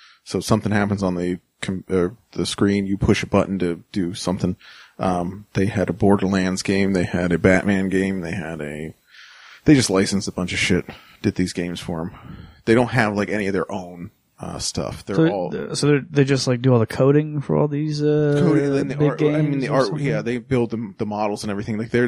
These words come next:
Speaker 1: it's their
Speaker 2: Okay.
Speaker 1: own, it's their own proprietary stuff, the models and everything,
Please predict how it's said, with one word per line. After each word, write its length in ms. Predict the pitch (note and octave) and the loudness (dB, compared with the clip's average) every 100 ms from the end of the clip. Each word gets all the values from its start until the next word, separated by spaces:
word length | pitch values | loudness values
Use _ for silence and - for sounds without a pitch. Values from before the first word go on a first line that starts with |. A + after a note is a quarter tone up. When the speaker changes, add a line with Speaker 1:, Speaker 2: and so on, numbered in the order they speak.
| - | 2
Speaker 1:
it's 200 | D#3+ C3 | 4 6
their 100 | A#2 | 6
Speaker 2:
Okay. 100 | A2+ A#2 | 6 4
Speaker 1:
own, 400 | B2 A2+ A2 A2 _ _ _ _ _ _ | 0 -6 -10 -14 _ _ _ _ _ _
it's 160 | A#2 - | -16 -4
their 180 | A2 A#2 | -2 -2
own 140 | A2 | -4
proprietary 760 | - - G#2+ G#2 G#2 A2+ G#2+ | -8 -2 0 2 0 -2 -2
stuff, 520 | G#2+ - G#2+ - - _ | -4 -2 -4 -4 -18 _
the 100 | E2+ | -6
models 420 | G#2 F#2+ G#2+ G#2+ | 0 2 0 0
and 60 | A#2 | 0
everything, 480 | A#2+ A2+ A#2 A2 | 0 0 -2 -4